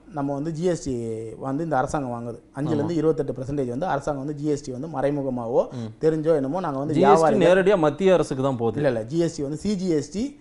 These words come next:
Speaker 2: ம்.
Speaker 1: அஹ், எஸ் ஜி எஸ் டி.
Speaker 2: ம்.
Speaker 1: அதாவது வந்து இருபத்தெட்டு பர்சன்ட்னா பதினாலு பர்சன்ட் தமிழ்நாடு கவர்மெண்ட்டுக்கு
Speaker 2: ம்.
Speaker 1: எஸ் ஜி எஸ் டி, ஸ்டேட் கவர்மெண்ட்,
Speaker 2: ம்.
Speaker 1: சி ஜி எஸ் டி பதினாலு பர்சன்ட்.
Speaker 2: சரி.
Speaker 1: சென்ட்ரல் கவர்மெண்ட்.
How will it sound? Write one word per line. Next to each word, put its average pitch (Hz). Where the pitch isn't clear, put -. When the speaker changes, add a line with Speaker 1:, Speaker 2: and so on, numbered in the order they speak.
Speaker 2:
ம். 117
Speaker 1:
அஹ், 131
எஸ் 143
ஜி 202
எஸ் 156
டி. 113
Speaker 2:
ம். 127
Speaker 1:
அதாவது 156
வந்து 151
இருபத்தெட்டு 160
பர்சன்ட்னா 156
பதினாலு 175
பர்சன்ட் 151
தமிழ்நாடு 156
கவர்மெண்ட்டுக்கு 123
Speaker 2:
ம். 123
Speaker 1:
எஸ் 143
ஜி 180
எஸ் 151
டி, 127
ஸ்டேட் 170
கவர்மெண்ட், 120
Speaker 2:
ம். 123
Speaker 1:
சி 202
ஜி 190
எஸ் 147
டி 143
பதினாலு 135
பர்சன்ட். 120
Speaker 2:
சரி. 110
Speaker 1:
சென்ட்ரல் 190
கவர்மெண்ட். 120